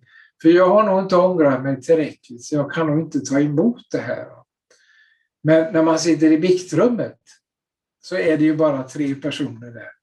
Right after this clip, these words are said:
Det är konfidenten, alltså den som har kommit för, för att, att biktas.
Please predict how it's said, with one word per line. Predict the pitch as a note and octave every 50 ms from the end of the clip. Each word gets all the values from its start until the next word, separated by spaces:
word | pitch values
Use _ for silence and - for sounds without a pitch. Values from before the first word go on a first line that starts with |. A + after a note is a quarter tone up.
| _ _ _ _ _ _ _ _ _ _ _ _ _ _ -
Det | C#3 E3+ -
är | - D3+ C3 C3 - - - - -
konfidenten, | _ - B2 - - D3+ C3+ D#3 F3 F#3 G3+ F#3+ - - G3 F#3+ F#3+ F#3+ D3 D3+ - -
alltså | D#3 C3+ - - D3
den | C3+ C3 B2+ B2
som | - - C3 A#2
har | A2+
kommit | - - D#3+ C#3 C3+ C#3+ C#3+ -
för, | - - E3+ D#3+ E3 E3 E3 E3 - _ _ _ _ _ _ _ _ _ _ _ _ -
för | D#3+ D#3 D#3
att, | - - E3 D#3+ D#3+ - - - - - - - E3+
att | D#3 D3+
biktas. | E3+ E3 E3+ - - - D3 D3 D3 D3 - -